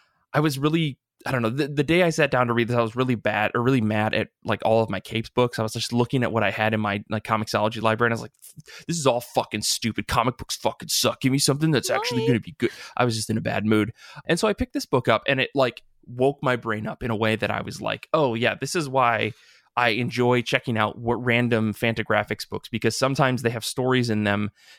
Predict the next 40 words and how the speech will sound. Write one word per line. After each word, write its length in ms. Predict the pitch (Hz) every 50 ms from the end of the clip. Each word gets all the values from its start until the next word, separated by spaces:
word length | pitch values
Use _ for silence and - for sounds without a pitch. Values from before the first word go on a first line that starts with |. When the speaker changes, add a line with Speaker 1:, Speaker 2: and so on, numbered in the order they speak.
| -
Speaker 1:
that 200 | 120 120 120 - -
really 340 | 123 123 131 139 139 147 135
shake 520 | 123 - - - - - 117 139 - - 151
you 180 | 156 156 156
with 160 | 151 135 127
how 300 | 123 127 - 127 120 113
raw 500 | 110 107 113 113 110 110 110 113 117 123
and 340 | 123 - 120 107 107 107 107
real 280 | 107 107 113 120 123 135
they 180 | 135 147 147
are 240 | 139 135 135 143 151
in 140 | - - 135
a 60 | 123
way 300 | 113 120 123 127 131 131
that 200 | 123 123 98 -
makes 320 | 92 113 120 120 - - -
you 100 | 120 110
uncomfortable, 720 | 104 104 - - 151 175 - - 214 214 247 247 226 - -
in, 180 | 127 127 127 117 -
but 160 | - 135 127 - _ _ - - - - - _ -
in 120 | 151 147
a, 380 | 139 127 120 117 117 113 113 - _ _ _ _ _ _ _ _ - - 156
in 140 | 151 147 143
a, 100 | 135 127
in 160 | - - 131
a 60 | 123
comfort, 480 | - - - 180 196 208 - 185 - -
in 80 | 147
a 40 | 143
way 200 | 131 135 151 165
that 120 | 156 156 131
allows 360 | 131 123 127 127 135 131 135
you 80 | 131
to, 160 | 127 - 135 127
like, 240 | 120 113 113 - - _ _ _ _ _
experience 920 | - 123 - - - - - 139 139 147 156 151 151 147 143 143 135 - -
the 180 | - 127 120 - _
awkward 720 | - 120 123 - - - - 135 139 139 135 131 123 123 - _ _ _ _ _ _ _
strangeness 1000 | - - - - - - - 123 120 120 127 139 143 131 127 131 135 131 131 -
of 260 | - - 120 117 113